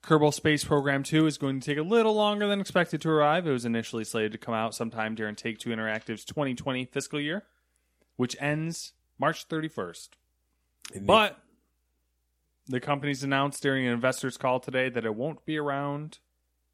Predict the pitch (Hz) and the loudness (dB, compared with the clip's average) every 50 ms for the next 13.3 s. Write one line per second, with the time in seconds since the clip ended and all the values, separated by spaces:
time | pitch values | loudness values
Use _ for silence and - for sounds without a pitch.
0 | _ _ _ _ - 117 107 - 110 107 101 - - - 120 117 113 117 113 - | _ _ _ _ -12 -12 -8 -4 -4 -4 -4 -6 -8 -8 -6 -6 -6 -6 -8 -8
1 | - 113 117 120 127 123 87 76 73 - - _ _ _ _ _ _ _ - - | -8 -8 -6 -6 -6 -8 -8 -10 -12 -16 -20 _ _ _ _ _ _ _ -8 -6
2 | 104 101 101 101 - 107 104 90 92 73 67 65 67 76 - - _ _ _ _ | -6 -4 -2 -2 -4 -4 -4 -4 -6 -6 -6 -6 -8 -10 -12 -16 _ _ _ _
3 | _ _ _ _ - - 90 - - 139 - 220 220 175 139 - - - 101 95 | _ _ _ _ -14 -14 -12 -6 -4 -4 -2 -2 -2 -2 -4 -4 -6 -8 -8 -8
4 | 90 - - - 90 85 82 87 87 87 87 87 _ - 85 - - - - _ | -8 -10 -14 -14 -14 -14 -14 -14 -16 -18 -18 -18 _ -18 -18 -18 -18 -20 -20 _
5 | _ - 101 95 - 107 92 120 120 117 110 120 113 110 104 - - - 127 117 | _ -20 -14 -6 -4 -2 -2 -2 -2 -4 -6 -6 -6 -6 -6 -8 -6 -6 -6 -6
6 | - - - 160 151 123 117 117 120 123 127 120 120 117 123 120 110 120 117 117 | -6 -6 -6 -4 -4 -4 -4 -4 -4 -4 -4 -4 -4 -6 -6 -6 -6 -6 -6 -6
7 | 117 117 - - 127 123 123 120 - - 131 - 95 85 _ _ _ _ _ _ | -8 -10 -10 -8 -6 -6 -6 -6 -6 -8 -8 -10 -10 -14 _ _ _ _ _ _
8 | _ _ _ _ _ _ _ _ _ _ _ _ _ _ _ - 175 214 202 139 | _ _ _ _ _ _ _ _ _ _ _ _ _ _ _ -2 -2 -2 -2 -2
9 | 101 95 92 101 - _ _ _ _ _ _ _ _ _ _ _ _ _ _ _ | -4 -4 -4 -6 -10 _ _ _ _ _ _ _ _ _ _ _ _ _ _ _
10 | _ _ _ - _ _ _ _ _ _ _ _ _ _ _ _ _ _ _ _ | _ _ _ -20 _ _ _ _ _ _ _ _ _ _ _ _ _ _ _ _
11 | _ _ _ _ _ _ _ _ _ _ _ _ _ _ _ _ _ _ _ - | _ _ _ _ _ _ _ _ _ _ _ _ _ _ _ _ _ _ _ -20
12 | _ _ _ _ _ _ _ - - 113 - 135 127 127 135 135 139 135 131 123 | _ _ _ _ _ _ _ -18 -14 -6 -2 -2 -2 -2 0 -2 -2 -2 0 -2
13 | 104 98 92 92 92 | -2 -2 -2 -4 -6